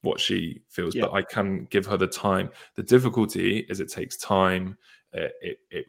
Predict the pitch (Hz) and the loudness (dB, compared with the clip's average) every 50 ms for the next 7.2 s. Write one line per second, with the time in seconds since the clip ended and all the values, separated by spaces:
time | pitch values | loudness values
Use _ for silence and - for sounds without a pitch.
0 | _ - 101 98 - - - 104 101 95 95 95 98 101 98 95 - - 98 95 | _ -10 -8 -8 -6 0 2 2 2 2 0 -2 -2 -2 -2 -2 -4 -4 -4 -2
1 | 95 98 95 92 92 92 92 92 92 90 92 90 87 90 95 95 107 131 131 - | 0 0 0 -2 -2 -2 0 0 0 0 -2 -2 -2 0 2 2 2 0 -2 -4
2 | - - 92 - - 101 101 98 - - 107 98 98 - - 110 120 127 180 90 | -8 -10 -10 -6 -4 -2 -2 -2 -2 0 0 0 0 -2 -4 -4 -6 -4 -6 -6
3 | 87 92 95 95 95 95 - - _ 92 95 95 95 95 - - 95 95 98 95 | -6 -6 -6 -6 -6 -6 -8 -8 _ -10 -8 -6 -6 -6 -4 -2 -2 -2 -2 -4
4 | - - _ - _ _ _ 95 - - - - 127 104 - - 87 92 95 - | -8 -12 _ -20 _ _ _ -10 -10 -10 -2 0 0 0 0 -2 -8 -10 -12 -10
5 | - - - 95 92 90 87 - - 104 98 - - 104 95 - - 98 95 95 | -10 -8 -6 -6 -6 -6 -8 -8 -8 -8 -8 -4 -4 -4 -4 -2 -2 -2 0 0
6 | 98 95 92 92 - - 92 95 101 104 - - - 92 - - - 101 101 98 | 0 -2 -2 -2 -4 -8 -4 -2 -2 -2 -2 -4 -10 -12 -8 -2 0 2 2 2
7 | 98 98 98 | 0 -2 -4